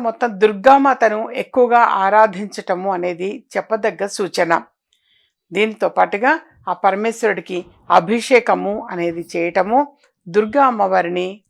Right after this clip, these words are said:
ఆరాధించటము, లక్ష్మీ అష్టోత్తర శతనామావళి ప్రతిరోజు కూడా చదవటము మీకు ముఖ్యంగా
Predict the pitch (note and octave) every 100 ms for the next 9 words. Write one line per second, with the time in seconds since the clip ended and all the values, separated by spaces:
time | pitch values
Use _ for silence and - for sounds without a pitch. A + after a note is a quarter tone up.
0 | - E3+ F#3+ F#3+ D#3+ E3+ E3+ F#3+ F#3+ B3
1 | C4 _ _ F#3 G3+ - C#4 C4 G3 -
2 | C#4 C#4 C#4 A#3+ A#3 G#3 F#3+ F#3 F3+ F3
3 | F3+ F#3 F3+ F3 E3+ A3 A#3 A#3+ A3 F#3
4 | - - - G3 G3 G#3+ C4+ D4+ - _
5 | _ _ _ _ G#3+ A3+ A3 C#4+ A3 G#3+
6 | _ _ - G#3 G#3 - C4 B3+